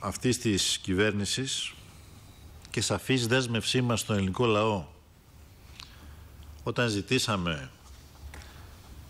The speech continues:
την στήριξή του για να βρεθούμε εδώ που είμαστε σήμερα, δεν ήταν μόνο η έξοδος από την κρίση, αλλά ήτανε και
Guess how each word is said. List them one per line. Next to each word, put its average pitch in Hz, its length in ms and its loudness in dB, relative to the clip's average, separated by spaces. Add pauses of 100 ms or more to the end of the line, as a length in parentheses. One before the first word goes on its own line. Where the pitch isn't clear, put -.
(100)
την 95 180 2
στήριξή 117 540 4
του 104 120 -2
για 98 120 6
να 95 120 2
βρεθούμε 90 460 2
εδώ 82 160 0
που 80 120 -4
είμαστε 85 240 -2
σήμερα, 95 500 2 (260)
δεν 143 180 4
ήταν 131 200 2
μόνο 127 480 4 (460)
η 110 120 4
έξοδος 113 320 2
από 98 100 0
την 92 120 -2
κρίση, 98 420 2 (2000)
αλλά 113 180 4
ήτανε 139 360 4
και 110 540 4